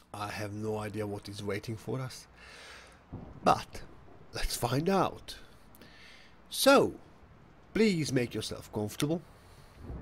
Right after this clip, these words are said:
and enjoy the game. And here we go again. Hello, Lara. Long time no see.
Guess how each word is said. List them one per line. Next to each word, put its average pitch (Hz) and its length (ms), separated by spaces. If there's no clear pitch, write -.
and - 140
enjoy 110 400
the 170 80
game. - 320
And 147 560
here 131 220
we 135 80
go 127 240
again. 127 420
Hello, 220 480
Lara. 170 560
Long 190 280
time 175 260
no 170 160
see. 104 400